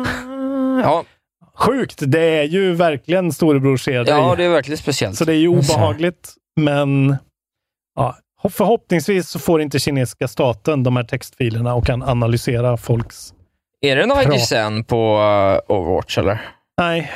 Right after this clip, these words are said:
Speaker 2: eh, jag glömde bort det. Och jag hade
Speaker 1: Har reviewn kommit?
Speaker 2: Ja, den har kommit. De fick en åtta.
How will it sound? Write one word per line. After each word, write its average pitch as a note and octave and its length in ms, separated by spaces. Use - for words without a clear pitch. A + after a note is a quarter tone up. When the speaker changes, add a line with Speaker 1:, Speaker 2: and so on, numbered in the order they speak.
Speaker 2:
eh, F3+ 80
jag E3 560
glömde D#3+ 240
bort D3+ 200
det. A2+ 140
Och E3 140
jag C#3 360
hade C#3+ 100
Speaker 1:
Har D#3 140
reviewn C#3 340
kommit? C3+ 420
Speaker 2:
Ja, C#3+ 120
den C3 120
har B2 60
kommit. B2 320
De D3 80
fick C#3 120
en C#3+ 100
åtta. A3+ 460